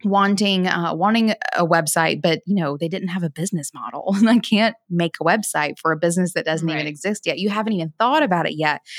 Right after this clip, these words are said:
Speaker 1: So I found myself doing a lot of coaching. And so whereas I thought I was being a web designer, I was really becoming entrenched in online business models. And it took me a couple of years to realize that that will, that was what was happening, and that I was becoming an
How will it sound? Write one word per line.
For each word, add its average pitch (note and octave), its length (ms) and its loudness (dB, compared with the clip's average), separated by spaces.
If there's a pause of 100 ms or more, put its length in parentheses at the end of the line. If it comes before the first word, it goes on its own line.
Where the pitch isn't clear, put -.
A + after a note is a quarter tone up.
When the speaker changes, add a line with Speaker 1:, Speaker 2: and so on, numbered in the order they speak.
(200)
Speaker 1:
So B3 140 4
I A#3+ 60 6
found C4 200 6
myself D4+ 320 2
doing F#3+ 200 2
a F#3 40 2
lot E3+ 120 2
of D#3+ 140 -2
coaching. A#3 420 0
And D#3+ 120 -2
so F#3 200 0
whereas F3+ 280 2
I F#3 60 2
thought A#3+ 240 4
I C#4 80 4
was A3 160 4
being E3 200 0
a D3+ 60 0
web D#3 220 0
designer, D3 480 -4 (320)
I E3+ 40 -2
was F3+ 180 2
really G3+ 640 2 (340)
becoming F3 880 -2
entrenched E3 960 -6
in E3 280 -2 (120)
online D#3 460 -6
business C#3 420 -10
models. - 480 -6 (380)
And F#3 160 4
it F#3+ 80 2 (260)
took C4+ 200 0
me D#4+ 100 4
a B3 60 2
couple G3 300 0
of E3 120 -2
years E3 240 0
to E3+ 100 -6
realize F3 400 0
that D#3+ 140 -10
that D#3 200 0
will, D#3+ 220 -8 (200)
that F3 260 2
was D#3+ 200 -2
what E3 160 -2
was D3+ 140 -6
happening, F#3 560 0
and D#3 100 -4
that D#3+ 140 0
I D#3 80 -2
was D#3+ 140 -8
becoming A3 580 -2
an E3+ 200 -6